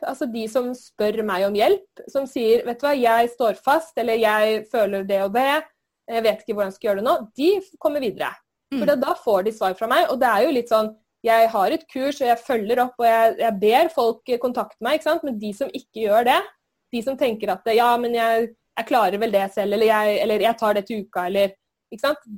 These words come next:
Speaker 1: Når du ikke følger opp aktivt, så, så selvfølgelig så, så er det ikke så lett, for det er ikke lett å skrive en bok. Du,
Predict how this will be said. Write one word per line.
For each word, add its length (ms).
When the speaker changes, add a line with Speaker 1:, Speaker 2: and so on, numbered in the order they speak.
Speaker 1:
Når 160
du 80
ikke 160
følger 400
opp 140
aktivt, 420
så, 160
så 160
selvfølgelig 480
så, 80
så 140
er 160
det 60
ikke 120
så 80
lett, 240
for 120
det 60
er 160
ikke 200
lett 200
å 80
skrive 320
en 80
bok. 220
Du, 100